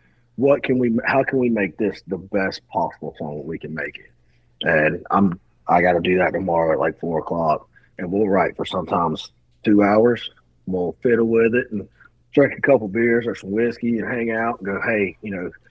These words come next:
what if we did this? What if we did that?" Or sometimes we'll stay for ten hours. Um, a lot of songs are written in a group.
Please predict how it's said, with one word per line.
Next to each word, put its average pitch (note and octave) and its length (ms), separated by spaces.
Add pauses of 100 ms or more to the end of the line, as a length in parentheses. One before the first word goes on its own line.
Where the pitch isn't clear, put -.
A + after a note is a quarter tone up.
(180)
what A#2+ 220
if - 80
we A#2 80
did G2+ 180
this? G#2 240
What G#2+ 80
if G2+ 60
we G#2 80
did F#2+ 140
that?" A2 200
Or G2 120
sometimes B2 500
we'll A#2 100
stay G2 380
for D#2 160
ten A2+ 260
hours. E2+ 300 (720)
Um, F2 420 (240)
a F#2+ 80
lot A2 220
of G#2+ 80
songs A#2+ 280
are F#2 80
written F#2 480
in G2 180
a F2+ 40
group. F#2 460